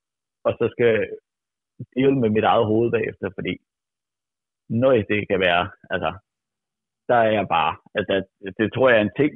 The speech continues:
at os, der har været sådan lidt misbrugsagtige, vi, vi kalder det, vi er meget nemme til at dømme os selv som fiaskoer.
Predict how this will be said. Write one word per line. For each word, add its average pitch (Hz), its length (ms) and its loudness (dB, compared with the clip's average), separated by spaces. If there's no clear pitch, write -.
at 107 80 -2
os, 104 160 0
der 104 120 2
har 98 140 0
været 110 180 2
sådan 113 200 0
lidt 113 120 -4
misbrugsagtige, 113 640 -2
vi, 117 40 -2
vi 117 120 -4
kalder 113 220 2
det, 110 200 0
vi 117 40 -2
er 107 100 -6
meget 131 140 2
nemme 127 160 -2
til 123 120 -4
at - 80 -14
dømme 127 160 -2
os 123 100 -6
selv - 140 -4
som 117 180 -6
fiaskoer. 110 420 -2